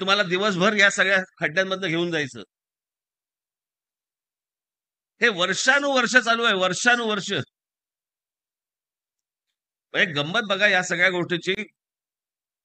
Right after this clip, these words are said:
एकोणीसशे पंच्याण्णव साली मला अजूनही आठवतंय, माननीय बाळासाहेबांनी त्यावेळेला सांगितलं होतं की मुंबई पुणा रस्ता दोन तासात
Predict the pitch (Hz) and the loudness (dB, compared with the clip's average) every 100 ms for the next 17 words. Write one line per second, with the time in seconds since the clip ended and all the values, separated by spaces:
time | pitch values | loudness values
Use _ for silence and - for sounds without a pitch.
0 | - 131 143 180 170 180 156 151 185 185 | -8 -6 -2 -2 -2 -4 -6 -2 -2 -2
1 | 175 175 175 165 151 180 180 151 170 190 | -4 -4 -2 -2 -2 0 0 0 -4 -4
2 | 170 170 180 147 160 151 160 170 170 165 | -4 -4 -2 -2 -2 -2 -4 -4 -2 -4
3 | 165 165 151 156 180 175 160 156 175 170 | -2 -2 -2 -4 -6 -6 -6 -6 -6 -6
4 | _ 156 165 165 143 - 185 214 - _ | _ -4 -2 0 -4 0 0 0 -6 _
5 | _ _ _ _ _ - 208 233 208 185 | _ _ _ _ _ -2 -2 0 -2 0